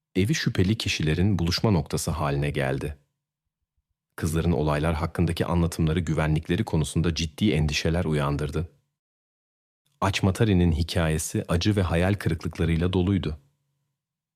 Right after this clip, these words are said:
Eski eşinin evinde şüpheli kişilerle istenmeyen buluşmaların gerçekleştiğinden şüphelenerek çocuklarının refahı için sürekli endişeleniyordu. Adam mahkemede tam velayet hakkını almak için birçok kez denedi,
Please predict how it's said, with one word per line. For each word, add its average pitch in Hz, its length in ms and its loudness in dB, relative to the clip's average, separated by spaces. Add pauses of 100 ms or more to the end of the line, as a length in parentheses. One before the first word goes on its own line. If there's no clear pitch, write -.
(180)
Eski 95 300 0
eşinin 98 300 4
evinde 87 320 2
şüpheli 101 340 0
kişilerle 87 480 0
istenmeyen 82 640 2
buluşmaların 87 540 2
gerçekleştiğinden 82 960 0
şüphelenerek 85 760 0
çocuklarının 90 680 2
refahı 85 420 0
için 90 320 0
sürekli 107 500 0
endişeleniyordu. 80 920 0 (840)
Adam 80 240 2
mahkemede 80 560 0
tam 95 280 2
velayet 82 380 2
hakkını 90 340 0
almak 82 280 2
için 90 320 0
birçok - 360 -2
kez 78 260 -2
denedi, 82 460 0